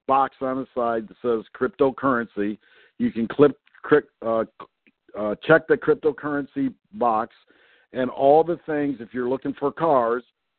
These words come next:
all the people that are accepting cryptocurrency for cars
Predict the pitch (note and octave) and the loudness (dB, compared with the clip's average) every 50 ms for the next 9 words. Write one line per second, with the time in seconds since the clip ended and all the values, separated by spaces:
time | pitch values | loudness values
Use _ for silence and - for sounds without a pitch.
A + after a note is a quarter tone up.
0 | _ _ _ - A2+ B2+ C3 C#3 C#3+ D#3+ C#3 - C#3+ D3 C#3+ - C3 C3+ C#3 C3+ | _ _ _ -2 2 2 2 2 0 -2 -6 -4 -4 -4 -4 -4 -4 -2 0 0
1 | C3 B2+ B2+ B2+ A#2 - _ - C#3+ - - _ - B2 A#2+ A2+ - - C3 A2+ | 2 2 0 0 -2 -6 _ -4 -4 -4 -4 _ -6 -6 -6 -4 -2 -4 -4 0
2 | - C3+ B2+ A#2+ A#2+ - C#3 C#3 C3+ C3+ B2+ - - A#2+ A2 - - A2+ G2 - | 2 2 2 2 2 0 -2 0 0 0 -2 -4 -6 -6 -6 -4 -6 -6 -2 2
3 | D3 E3 D3+ B2+ A#2+ B2 A2+ | 4 6 6 6 4 4 0